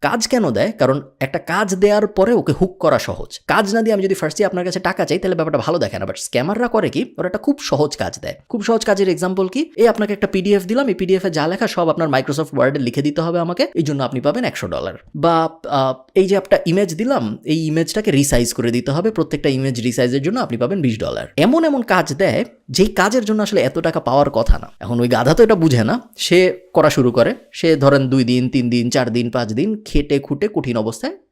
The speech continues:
কাজ করলো। এর পরের স্টেপে যেটা হয়, সে কাজ জমা দিল। এরপর স্ক্যামার বলে, "খুবই ভালো কাজ, আমার খুব পছন্দ হয়েছে, সব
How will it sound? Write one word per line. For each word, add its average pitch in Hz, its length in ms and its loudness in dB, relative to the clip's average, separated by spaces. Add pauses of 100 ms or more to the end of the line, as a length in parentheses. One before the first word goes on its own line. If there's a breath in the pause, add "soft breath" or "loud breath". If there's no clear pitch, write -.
(140)
কাজ - 200 -6
করলো। 67 340 -12 (140)
এর - 100 -10
পরের 220 220 2
স্টেপে 233 260 4
যেটা 135 220 0
হয়, 214 100 -2
সে - 120 -4
কাজ 156 200 0
জমা 139 240 2
দিল। 123 220 0 (340)
এরপর 120 220 -6
স্ক্যামার 190 380 -2
বলে, 104 280 -2 (120)
"খুবই 254 160 2
ভালো 156 300 4
কাজ, 135 220 0
আমার 131 120 0
খুব 139 160 -4
পছন্দ 123 300 0
হয়েছে, 127 180 0
সব 156 160 0